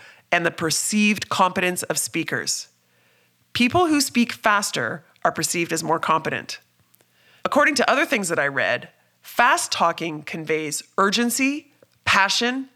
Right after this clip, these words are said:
excitement, and emotion. Slow speech, on the other hand,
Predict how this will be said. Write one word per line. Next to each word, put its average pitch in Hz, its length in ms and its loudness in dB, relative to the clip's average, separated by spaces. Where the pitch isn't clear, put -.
excitement, 220 800 -2
and 180 100 0
emotion. 170 540 -2
Slow 285 340 0
speech, - 500 -4
on 170 100 0
the 175 120 0
other 185 200 2
hand, 131 420 -4